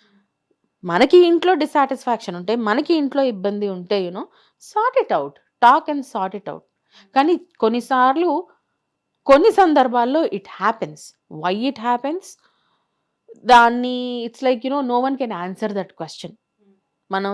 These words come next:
చాలా మూవీస్‌లో వింటుంటాం, "ప్రేమ మనం అనుకుంటే జరగదు, అది అయిపోతుంది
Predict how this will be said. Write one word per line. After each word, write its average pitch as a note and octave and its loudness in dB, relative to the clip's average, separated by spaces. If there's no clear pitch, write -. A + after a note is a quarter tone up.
చాలా A3 -2
మూవీస్‌లో A#3 -4
వింటుంటాం, F#3+ -10
"ప్రేమ A3+ 6
మనం G#3+ -2
అనుకుంటే C#4 -2
జరగదు, F#3+ -2
అది E3 -6
అయిపోతుంది C4+ -4